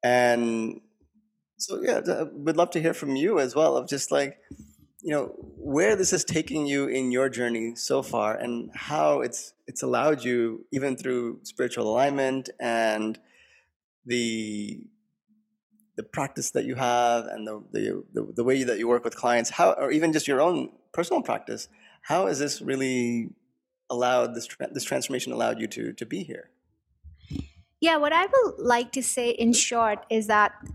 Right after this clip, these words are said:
Speaker 2: sometimes we go through life and we think that this is the end.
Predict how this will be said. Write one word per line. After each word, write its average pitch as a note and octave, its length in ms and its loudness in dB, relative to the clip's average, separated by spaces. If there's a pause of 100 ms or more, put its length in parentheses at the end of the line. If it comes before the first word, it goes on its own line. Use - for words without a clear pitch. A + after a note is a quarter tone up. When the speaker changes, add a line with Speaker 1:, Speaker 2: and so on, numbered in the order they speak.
(300)
Speaker 2:
sometimes A4 580 2
we D4+ 120 0
go A#3+ 200 4
through A#3+ 260 0
life F#3+ 640 -2 (240)
and A3+ 240 2
we A3 120 0
think A#3 480 2
that G3+ 200 2
this G#3+ 160 -2
is G#3 140 -6
the - 200 -6
end. F#3+ 320 -2